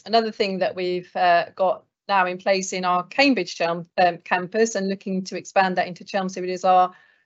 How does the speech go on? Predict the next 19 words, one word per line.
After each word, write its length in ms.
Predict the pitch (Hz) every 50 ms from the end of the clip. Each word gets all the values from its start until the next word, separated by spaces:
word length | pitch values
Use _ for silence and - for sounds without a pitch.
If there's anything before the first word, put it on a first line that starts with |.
| _ _ _ - 196
A-, 220 | 202 202 202 202
Anglia 380 | 196 190 190 190 190 190 190 190
Ruskin 480 | 190 190 - - - 190 190 190 185 190
Enterprise 380 | 202 202 202 - - 196 185 -
Academy 260 | - 190 180 185 185
Collab, 600 | 190 - 226 202 190 175 160 156 160 156 156 - _ _ _ _ _ _ _ _ _ _ _
which 220 | - 202 196 202 214
is 100 | 190 202
a 80 | 196
collaborative 560 | 196 - 226 220 233 233 233 202 196 - 190 185
space 360 | - - - 180 180 180 -
for 100 | - 185
students 420 | - - 202 190 190 - - -
and 120 | 190 185 190
graduates. 760 | 196 202 202 196 - 233 262 311 294 - _ - - - - -
It's 160 | - 190 -
an 100 | 202 202
agile 380 | 220 233 226 233 220 208 208 208
space, 640 | - - - 202 208 226 254 285 - - - -